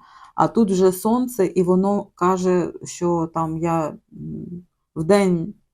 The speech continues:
підсвічую, а вночі ти мене не бачиш. І, е, енергія може, так, знаєте, ну, бути біополярною.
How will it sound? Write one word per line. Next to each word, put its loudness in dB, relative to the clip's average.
підсвічую, 2
а 2
вночі 0
ти -2
мене 0
не 0
бачиш. 0
І, -2
е, -4
енергія 2
може, 0
так, -4
знаєте, -2
ну, -4
бути 0
біополярною. 4